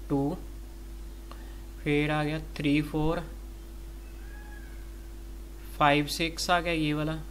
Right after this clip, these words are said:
सेवन, एट आ गया। ये हमने कॉलम के label तो दिए थे, कॉलम लिख के, अगर index value देते तो इस side आता, but ये इसने by default यहाँ से उठा लिया।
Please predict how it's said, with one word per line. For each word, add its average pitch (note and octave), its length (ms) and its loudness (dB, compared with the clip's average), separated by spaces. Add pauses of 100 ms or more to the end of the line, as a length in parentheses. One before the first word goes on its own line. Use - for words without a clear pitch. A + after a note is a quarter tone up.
(200)
सेवन, C#3+ 480 2 (320)
एट B2+ 260 0
आ A2 120 -2
गया। A2 160 -6 (2500)
ये D#3 100 6
हमने F3 240 4
कॉलम D#3+ 560 4
के E3+ 120 2
label E3+ 360 4
तो F3 160 2
दिए D3 440 4
थे, F3 160 0 (260)
कॉलम D3+ 280 8
लिख D#3 280 4
के, E3+ 100 2
अगर F3 380 4
index E3 420 8
value F3+ 280 6
देते F3 280 4
तो E3+ 120 2
इस D#3 180 2
side D3+ 240 4
आता, D3+ 280 2 (380)
but D#3 160 4
ये E3 180 2
इसने E3+ 240 4
by D3 260 8
default C#3+ 380 4
यहाँ D3 260 0
से E3+ 200 -4 (180)
उठा C3 260 0
लिया। A2+ 260 -4